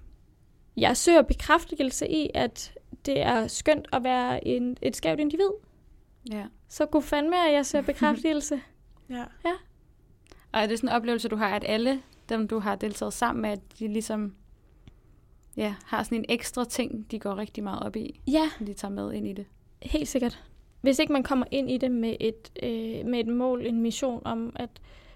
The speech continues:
Speaker 1: blive bekræftet i, i, i en eller anden oplevelse, man har. De fleste af dem har faktisk været mobbet, eller har haft, ja, blandt andet psykiske sygdomme, eller har haft mor, der er alkoholiker, eller forældre, der er alkoholikere,
Speaker 2: Mm.
Speaker 1: øhm,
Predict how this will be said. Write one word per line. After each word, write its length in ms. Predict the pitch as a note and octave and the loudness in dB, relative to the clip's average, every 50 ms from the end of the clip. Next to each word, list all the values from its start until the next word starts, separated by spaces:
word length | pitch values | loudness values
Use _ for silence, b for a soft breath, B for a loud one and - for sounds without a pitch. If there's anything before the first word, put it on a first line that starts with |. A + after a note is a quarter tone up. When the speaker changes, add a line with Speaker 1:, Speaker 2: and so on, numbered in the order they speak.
| b b - | b b 0
Speaker 1:
blive 140 | C4 B3 | 0 2
bekræftet 580 | A3 A#3 - - - A3+ A#3+ - - - A#3+ - - | 2 2 -2 -2 -4 -4 -4 -4 -2 -2 -2 -2 0
i, 280 | - A3+ A3+ A3 A3 A3 A3+ - - | -2 -2 0 0 0 -2 -4 -4 -4
i, 340 | A3 A#3 A#3 A#3 A3+ A3+ | -4 -2 -2 -2 -2 -4
i 140 | A3+ G#3+ - - | -6 -8 -8 -6
en 220 | - A#3+ B3+ B3 | -2 -2 0 0
eller 60 | A#3+ A#3+ | 0 0
anden 120 | A#3 A3 - | -2 -2 -4
oplevelse, 400 | - - - A#3 A3+ A3 - A3 | -6 -2 0 0 0 0 -2 -6
man 100 | A3+ G#3 | -6 -4
har. 240 | G3+ A3+ B3+ B3+ A#3 - | -6 -6 -6 -8 -6 -6
De 60 | B3 | -6
fleste 300 | G#3+ - C#4 D4 C#4+ C#4+ | -2 -2 -2 -2 0 -2
af 40 | B3 | -2
dem 100 | A3+ A3 | -2 -2
har 200 | G#3+ A3+ A#3+ - | -2 -2 -4 -6
faktisk 380 | A3 - - G3+ - B3 - - | -6 -8 -8 -8 -8 -12 -6 -2
været 240 | A#3 G#3 - - G#3 | -2 -2 -2 -2 -4
mobbet, 560 | G#3 - - A3 A3 - C4+ C#4 C4+ B3+ A#3+ B B B B B B B B B | -4 -2 -2 -4 -2 -4 -4 -2 -2 -4 -6 B B B B B B B B B
eller 260 | - A#3+ A3+ A3 A#3 - | 0 0 0 0 -2 -2
har 520 | A#3+ A#3 A3+ G3 - A3+ - - - A3+ b b b b b b b b | -2 -4 -4 -6 -6 -6 -6 -6 -8 -10 b b b b b b b b
haft, 320 | - - - - - - - - - _ - - | -10 -10 -10 -10 -12 -20 -20 -20 -20 _ -10 -6
ja, 160 | B3+ - B3+ - - _ | -6 -6 -6 -6 -8 _
blandt 180 | - G#3 - - G#3+ | -4 -2 -2 0 0
andet 100 | B3 E4 | 0 0
psykiske 440 | E4+ - - D4 D4+ D4 - - C#4+ | 0 0 0 0 0 -2 -4 -8 -8
sygdomme, 500 | - - B3+ A#3 - - A#3 A#3+ A#3+ - - | -8 -6 -6 -4 -4 -4 -4 -4 -6 -6 -6
eller 220 | - - A#3 A#3 A#3 | -6 -6 -6 -6 -8
har 220 | G#3 - - - | -8 -8 -10 -10
haft 400 | A3+ A#3 - - - - - - - A#3 | -10 -10 -12 -12 -14 -18 -20 -16 -10 -8
mor, 200 | A#3 B3 A#3 A#3 | -6 -4 -4 -4
der 120 | - D4+ | -4 -4
er 80 | D#4 - | -4 -4
alkoholiker, 760 | - B3 B3 - C4 B3+ B3+ B3 B3 B3 - B3 A#3 A#3 A3+ A3 - - | -4 -4 -2 -2 0 0 0 0 -2 -2 -4 -4 -4 -4 -6 -8 -8 -8
eller 160 | - - - | -8 -8 -6
forældre, 300 | - - C#4+ D#4+ E4 E4 - | -2 0 2 2 2 2 0
der 60 | C4 | 0
er 60 | A#3+ | 0
alkoholikere, 680 | A#3+ A#3 A3 - A#3 B3 B3+ B3+ C4 B3 C4 B3 B3 A#3 - - - | 0 -2 -4 -4 -2 0 0 0 0 -2 -2 -4 -4 -6 -8 -8 -6
Speaker 2:
Mm. 380 | A#3+ A3+ A3+ A3 G#3+ G#3 G#3 G#3+ B3 | -6 -4 -4 -4 -6 -6 -6 -2 0
Speaker 1:
øhm, 560 | B3 A#3 A#3 A#3 A#3 A3+ A#3 A#3 B3 A#3+ | 0 2 2 0 0 0 -2 -2 -4 -6